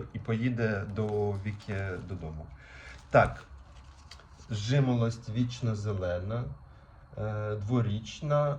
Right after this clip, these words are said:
е, Генрі, сто гривень. Це ось це, мабуть, що. Ось це тут є, е, поближче. Вже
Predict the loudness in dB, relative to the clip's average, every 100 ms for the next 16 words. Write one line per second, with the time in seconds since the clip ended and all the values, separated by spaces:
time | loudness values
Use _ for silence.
0 | -4 0 0 0 0 -2 -2 -2 -2 -6
1 | -10 -20 -20 -20 -20 -20 -16 -2 4 6
2 | 6 2 0 -2 -6 -18 -20 -20 -20 -20
3 | 2 6 6 4 0 -4 -6 -8 -12 -14
4 | -8 -6 -8 -12 -14 -14 -12 -12 -10 -10
5 | -14 -18 -16 -14 -10 -12 -8 -8 -8 -10
6 | -12 -6 -4 -4 -10 -10 -10 -4 -2 0
7 | 2 6 8 8 4 -12 -16 -14 -10 -8
8 | -6 -8 -12 -12 -12 -14 -20 -20 -20 -18
9 | -20 -6 0 0 2 2